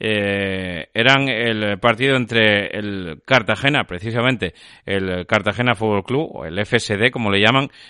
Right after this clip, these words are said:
eh, que acabó empate a uno con el glorioso, eh, con el todopoderoso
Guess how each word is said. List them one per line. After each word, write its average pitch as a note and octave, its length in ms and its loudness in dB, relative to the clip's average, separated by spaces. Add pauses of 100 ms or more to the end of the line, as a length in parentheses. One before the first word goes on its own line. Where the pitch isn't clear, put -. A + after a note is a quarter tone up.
(140)
eh, F2+ 640 -4
que - 80 -2
acabó A#2 380 6
empate C#3+ 400 4
a C#3 60 8
uno D3+ 260 4
con A#2 180 -2
el A2+ 140 4
glorioso, A2 580 2
eh, A2 120 4
con A#2+ 120 0
el G#2 140 0
todopoderoso A2 800 2